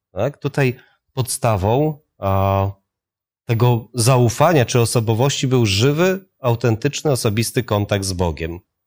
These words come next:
Zarówno Józef, jak i Daniel byli ludźmi modlitwy. Przede wszystkim o Danielu. W tym samym rozdziale czytamy o jego praktyce stałej, systematycznej modlitwy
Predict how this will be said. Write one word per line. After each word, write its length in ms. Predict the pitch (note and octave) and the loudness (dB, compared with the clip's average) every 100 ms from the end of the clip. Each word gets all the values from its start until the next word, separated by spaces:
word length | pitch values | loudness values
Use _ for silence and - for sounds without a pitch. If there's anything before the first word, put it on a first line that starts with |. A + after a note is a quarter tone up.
| _ _ _ _ | _ _ _ _
Zarówno 420 | G#2 A#2 A#2 A2+ | 0 2 2 2
Józef, 500 | A2 A#2+ C3+ E3 E3 | 4 4 4 2 2
jak 180 | A#2+ - | -2 -2
i 60 | G2+ | 0
Daniel 380 | B2 C3 D3 | 2 2 2
byli 240 | B2+ B2+ A#2 | 2 2 4
ludźmi 320 | A#2 A2+ C3 | 2 2 4
modlitwy. 600 | C3+ C3 D#3 D3+ - D2 - _ _ _ _ _ _ _ _ _ | 4 4 2 0 -4 -10 -10 _ _ _ _ _ _ _ _ _
Przede 200 | A2+ A2 | -2 0
wszystkim 360 | - - C3 | -2 -2 0
o 60 | A#2+ | 2
Danielu. 440 | G#2+ A#2+ C#3+ A2+ | 4 4 4 2
W 60 | F2 | 0
tym 140 | B2+ | 0
samym 280 | A2+ B2+ B2 | 2 2 4
rozdziale 480 | B2 A#2 B2 - F2+ | 2 2 2 2 2
czytamy 420 | - - G#2+ A2 | -2 -2 0 2
o 80 | G#2+ | 2
jego 380 | G#2 G#2 G#2+ G2+ _ _ _ | 2 2 0 -2 _ _ _
praktyce 640 | - B2 - E3 D3+ - F2+ | -2 -2 0 0 0 0 -2
stałej, 520 | - - B2 C3+ C3 | -4 0 2 4 2
systematycznej 840 | B2 A2+ B2 A2+ - C#3 - A#2+ | 0 0 2 2 0 -2 0 2
modlitwy 800 | A2 G#2+ G#2+ A#2+ - D3 D3+ | 2 2 0 0 0 0 0